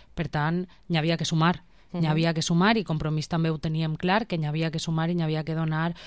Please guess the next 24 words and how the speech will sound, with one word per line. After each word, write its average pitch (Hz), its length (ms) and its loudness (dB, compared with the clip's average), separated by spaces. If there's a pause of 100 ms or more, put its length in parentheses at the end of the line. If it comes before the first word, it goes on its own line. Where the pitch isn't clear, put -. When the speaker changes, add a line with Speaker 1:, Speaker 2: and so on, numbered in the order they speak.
(140)
Speaker 1:
un 185 160 4
vot 196 160 6
d'esperança 202 560 2
per 214 120 4
a 185 80 4
que 180 120 0
la 160 140 2
gent 185 260 -4
al 233 120 -2
final 202 320 -2
poguera 185 360 -2
transformar 185 560 -2
esta 196 220 -6
decepció 175 500 -6
que 175 80 -4
hem 175 80 0
tingut 175 320 -2
els 170 160 -4
últims 175 380 -4
mesos 185 360 -2 (300)
en 180 140 0
un 180 140 0
vot 175 180 0
d'il·lusió, 185 680 2